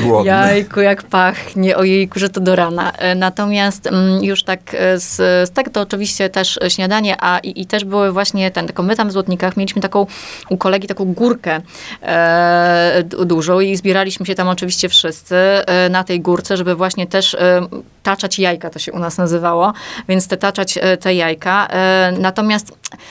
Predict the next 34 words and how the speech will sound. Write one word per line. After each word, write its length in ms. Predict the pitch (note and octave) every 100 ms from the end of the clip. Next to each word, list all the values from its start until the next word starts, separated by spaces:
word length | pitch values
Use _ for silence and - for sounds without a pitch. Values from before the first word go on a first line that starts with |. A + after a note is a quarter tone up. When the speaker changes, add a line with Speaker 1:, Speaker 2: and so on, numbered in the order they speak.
| -
Speaker 2:
u 120 | -
nas 160 | B3 A#3+
tak 180 | A#3+ A#3+
naprawdę 340 | A3+ B3+ A3+
nie 120 | A#3
do 80 | A3+
końca 320 | A3+ A#3 A3
było, 260 | G#3 G#3 F3
że 100 | E3
tak 140 | F3+
jakby 160 | F#3 E3+
jak 140 | F3
się 100 | -
zbija, 360 | E3 E3+ A#3 G#3
to 100 | F3+
zabiera, 480 | D#3+ E3 G3 G3+ G3
ale 180 | A#3 A#3+
generalnie 460 | A#3 A#3 A#3 A3+
tak 140 | A3 A3+
jakby 180 | G#3 G3+
sama 280 | B3 A3+
przyjemność, 520 | A3 - A#3 A3 G#3 G3+
że 100 | G#3
moje 380 | A3 A3+ G#3
wyprzedzi 480 | G3 G3 - G#3+ G3+
te 120 | G3+
drugie, 480 | F#3 G#3 A3 A3 G#3 G3+
e, 60 |
to 140 | G3 G#3
tak 160 | G3+
jakby 200 | G#3 F#3+
na 140 | G#3+ G#3+
tym 160 | G3
polegało. 520 | F3 F3+ F3+ F#3 F#3